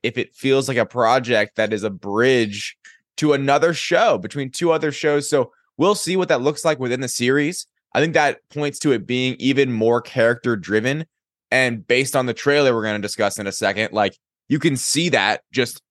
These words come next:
within those ninety seconds of footage that we've gotten so far. So in general, I wouldn't be surprised if Spotlights are actually rebranding some older series. I wouldn't be surprised if you hop on Disney Plus in a couple of we-, or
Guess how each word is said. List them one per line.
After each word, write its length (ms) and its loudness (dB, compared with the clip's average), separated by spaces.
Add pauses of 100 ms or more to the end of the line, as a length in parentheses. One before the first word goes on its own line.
(260)
within 640 0
those 500 2 (220)
ninety 460 0
seconds 500 -4
of 180 -4
footage 320 0
that 160 0
we've 120 -8
gotten 280 -4
so 240 -4
far. 400 2
So 400 0 (540)
in 140 0
general, 580 0 (120)
I 160 0
wouldn't 200 -4
be 80 -2
surprised 520 0
if 80 -4
Spotlights 760 -2
are 80 -2
actually 680 -4 (260)
rebranding 840 -2
some 240 -4 (300)
older 420 4
series. 580 -6 (120)
I 140 4
wouldn't 200 0
be 100 -2
surprised 560 0
if 100 -8
you 100 -4
hop 240 0
on 160 0
Disney 240 -4
Plus 340 -2
in 80 -6
a 40 -6
couple 320 0
of 80 2
we-, 120 -4
or 220 2